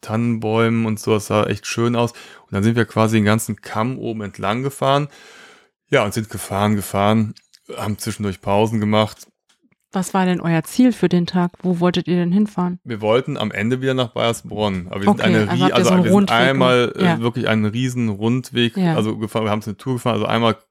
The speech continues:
Speaker 1: kreuz und quer durch den Nordschwarzwald,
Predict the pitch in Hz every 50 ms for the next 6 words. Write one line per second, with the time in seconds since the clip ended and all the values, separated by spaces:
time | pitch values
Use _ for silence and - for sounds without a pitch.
0 | _ _ _ _ - - - 110 113 117 110 - 110 - - - 107 110 107 110
1 | 101 - - 101 95 95 95 101 117 123 - - - 110 117 120 117 - - 117
2 | 117 117 120 117